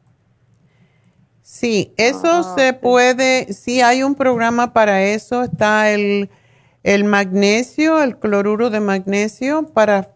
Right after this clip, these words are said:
Speaker 1: relajar el músculo. Eh, usamos el lipoic acid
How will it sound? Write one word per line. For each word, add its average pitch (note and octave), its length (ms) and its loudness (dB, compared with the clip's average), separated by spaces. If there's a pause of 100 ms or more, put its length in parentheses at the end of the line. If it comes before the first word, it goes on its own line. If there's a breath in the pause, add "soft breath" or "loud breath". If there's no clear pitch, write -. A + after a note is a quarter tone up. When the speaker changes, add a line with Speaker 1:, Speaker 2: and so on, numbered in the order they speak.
(140)
Speaker 1:
relajar F#3+ 1300 0
el G3+ 180 -2
músculo. C4+ 800 -2 (800 soft breath)
Eh, G3+ 280 4
usamos A#3 840 -2 (120)
el G3+ 220 0
lipoic G#3+ 540 0
acid E4+ 640 2